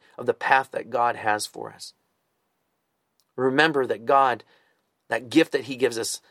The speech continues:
the gift of eternal life, is in Christ Jesus our Lord, and that he demonstrates his own love for us, that while we are still sinners, he dies for us.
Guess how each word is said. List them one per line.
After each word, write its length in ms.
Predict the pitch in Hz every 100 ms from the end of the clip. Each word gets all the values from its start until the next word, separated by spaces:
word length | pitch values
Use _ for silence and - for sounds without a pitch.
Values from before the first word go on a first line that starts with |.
| -
the 80 |
gift 260 | 120 160 -
of 80 | 131
eternal 440 | 117 - 147 135
life, 380 | 113 104 95 - _ _ -
is 140 | 120
in 120 | 123
Christ 300 | 117 123 120
Jesus 320 | - 117 110 107
our 200 | 110 107
Lord, 260 | 113 107
and 140 | 110 110
that 120 | 113
he 80 | 127
demonstrates 640 | 139 185 233 - 151 139
his 100 | 123
own 300 | 131 185 208
love 160 | 180 156
for 240 | - 110
us, 220 | 107 - - -
that 100 | -
while 280 | 123 131 131
we 280 | 131 135 139
are 240 | - 117
still 360 | 117 - 190 190
sinners, 480 | - 139 120 104 -
he 120 | 113
dies 460 | 104 - 107 101 -
for 200 | - 57
us. 260 | - -